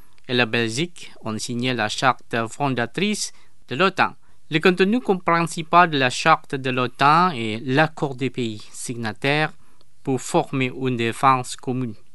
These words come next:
Ainsi, toutes les formes d'attaque contre les États membres de l'otan seront considérées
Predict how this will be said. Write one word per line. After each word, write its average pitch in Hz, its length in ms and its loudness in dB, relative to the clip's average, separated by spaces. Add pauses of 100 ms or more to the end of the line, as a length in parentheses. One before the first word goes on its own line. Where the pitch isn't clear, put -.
(200)
Ainsi, 151 380 0
toutes 151 320 0
les 139 140 2
formes 143 440 -2
d'attaque 127 480 0
contre 131 280 -2
les 117 280 -4
États 139 480 4
membres 120 380 0
de 113 140 -8
l'otan 135 400 2
seront 123 380 -2
considérées 160 800 0